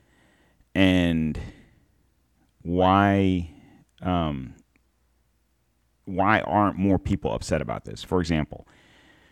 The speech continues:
you see peta, right? The, the animal people, right? That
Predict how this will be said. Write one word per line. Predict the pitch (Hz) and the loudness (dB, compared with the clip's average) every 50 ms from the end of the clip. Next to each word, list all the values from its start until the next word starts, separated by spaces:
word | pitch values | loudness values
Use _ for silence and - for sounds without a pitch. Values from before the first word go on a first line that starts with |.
| _ _ - | _ _ -4
you | - 107 117 | 0 0 0
see | 107 - - 120 117 110 104 92 | 0 0 0 0 2 2 0 0
peta, | - - - 110 101 - 65 60 60 - - - - | -2 -2 -2 0 0 0 -2 -4 -6 -10 -16 -18 -10
right? | - - 80 82 90 80 - | -6 -4 -2 -2 -2 -4 -4
The, | 78 80 76 73 65 65 | -4 -4 -2 -2 -4 -6
the | 69 76 73 73 69 - - _ - - | -6 -4 -4 -4 -6 -8 -14 _ -4 0
animal | 95 98 87 80 73 71 | 2 2 2 2 -2 -4
people, | - 76 69 - - 62 | -4 -6 -6 -6 -6 -4
right? | 69 78 80 78 | -2 -2 -2 -2
That | 71 78 73 | -2 -4 -6